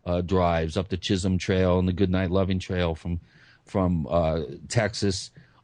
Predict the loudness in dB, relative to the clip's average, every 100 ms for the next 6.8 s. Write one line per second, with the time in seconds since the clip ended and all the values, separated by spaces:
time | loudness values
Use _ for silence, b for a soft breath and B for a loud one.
0 | -2 0 0 -2 -2 -2 0 0 0 0
1 | -2 -6 -8 -4 0 0 -2 B B B
2 | _ _ _ _ -20 -4 0 2 0 -2
3 | -4 -2 -2 -4 -8 -8 -6 -6 -8 -8
4 | -8 -2 0 2 2 4 6 4 4 2
5 | 0 -4 -8 -6 -4 -4 -4 -4 -2 -2
6 | -2 -2 -2 -2 -2 0 0